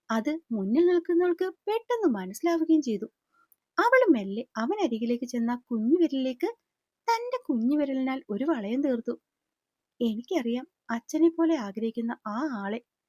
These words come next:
അത്രയും ആർദ്രമായി അവൾ പറഞ്ഞതും അവന്റെ കണ്ണുകൾ വിടർന്നു.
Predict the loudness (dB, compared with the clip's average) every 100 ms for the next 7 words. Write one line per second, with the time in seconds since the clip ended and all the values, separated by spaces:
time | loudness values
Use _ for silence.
0 | _ _ _ _ -6 -6 -4 -2 -2 -2
1 | -8 -10 -6 -2 -2 0 0 -2 -4 -8
2 | -6 -4 -4 -6 _ _ _ -10 -4 -2
3 | -2 -6 -6 -6 -4 -2 -4 -4 -8